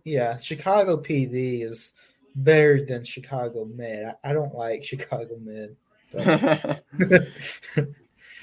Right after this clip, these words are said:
Speaker 2: But yeah, so, I mean, the, the movie, though, I, I can't, I can't speak too much on that, though, but the, the other one, yeah. Um, but yeah, I don't know if I'm gonna really pursue it, though, only because, like, that, like I said, it's gonna really consume my whole time, and I don't, I don't know if I really wanna put that much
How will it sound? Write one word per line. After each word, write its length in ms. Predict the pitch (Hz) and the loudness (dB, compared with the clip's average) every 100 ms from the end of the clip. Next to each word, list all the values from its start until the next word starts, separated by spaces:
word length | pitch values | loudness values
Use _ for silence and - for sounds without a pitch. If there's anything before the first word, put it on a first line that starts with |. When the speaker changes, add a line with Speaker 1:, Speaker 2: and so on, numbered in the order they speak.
| - 131 | -20 2
Speaker 2:
But 120 | 135 | 8
yeah, 200 | 139 139 | 10 10
so, 180 | 131 151 | 8 6
I 120 | 139 | 6
mean, 200 | 147 143 | 6 2
the, 200 | 135 143 135 | 4 2 2
the 80 | 139 | 0
movie, 300 | 151 135 135 | 0 0 2
though, 100 | 120 | 2
I, 140 | 120 | 2
I 80 | 131 | -2
can't, 280 | - 127 - | -4 -4 -4
I 60 | 120 | -4
can't 260 | 131 117 | -6 -6
speak 280 | - 131 123 | -8 -8 -8
too 120 | - | -8
much 160 | 120 117 | -8 -6
on 120 | 110 | -6
that, 200 | 110 107 | -8 -8
though, 140 | 110 104 | -8 -8
but 220 | 104 98 | -10 -8
the, 180 | 113 - | -8 -4
the 80 | 117 | -4
other 180 | 113 | -4
one, 140 | 107 107 | -6 -8
yeah. 220 | 104 104 _ _ - 120 | -10 -10 _ _ -12 -4
Um, 420 | 120 113 107 101 _ _ _ _ _ _ _ _ _ | -2 -2 -4 -10 _ _ _ _ _ _ _ _ _
but 120 | 131 | 0
yeah, 180 | 127 131 | 4 6
I 100 | 147 | 6
don't 140 | 175 160 | 6 4
know 120 | 143 | 4
if 120 | 156 | 2
I'm 80 | 131 | -2
gonna 120 | 123 | -2
really 180 | 123 117 | -4 -6
pursue 380 | 117 - 135 123 | -10 -10 -6 -4
it, 100 | 120 | -4
though, 160 | 113 | -4
only 180 | 113 117 | -4 -6
because, 360 | 117 123 120 120 | -8 -4 -4 -4
like, 140 | 120 | -2
that, 200 | 127 127 | -2 -2
like 120 | 131 | -2
I 40 | 120 | -2
said, 220 | - 123 | -2 -4
it's 80 | - | -4
gonna 160 | 131 | -6
really 240 | 113 113 110 | -4 -4 -6
consume 440 | 107 - 127 113 | -10 -12 -8 -6
my 140 | 110 110 | -6 -6
whole 180 | 107 | -8
time, 340 | 107 110 107 104 | -6 -6 -6 -8
and 100 | 107 | -6
I 100 | 110 | -2
don't, 160 | 117 - | -2 -2
I 80 | 120 | -2
don't 120 | 117 | -2
know 80 | 107 | -2
if 100 | 107 | -2
I 60 | |
really 260 | 107 113 104 | -2 -2 -2
wanna 240 | 104 104 | -4 -6
put 240 | - 107 107 | -6 -6 -4
that 140 | 104 | -6
much 440 | 104 101 - - | -6 -10 -10 -12